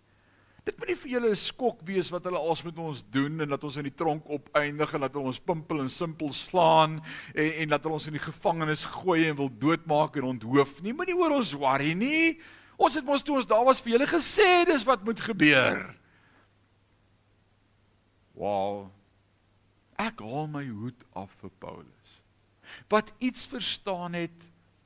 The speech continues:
van waarvoor die Here hom geroep het. En ek dink ek vanaand pas so perfek aan by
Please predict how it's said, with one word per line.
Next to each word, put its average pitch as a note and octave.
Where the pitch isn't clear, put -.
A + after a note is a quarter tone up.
van D#3+
waarvoor A#2+
die B2+
Here G#2+
hom F#2+
geroep A2
het. -
En D#3+
ek E3+
dink G3
ek -
vanaand E3+
pas E3+
so -
perfek -
aan C3+
by B2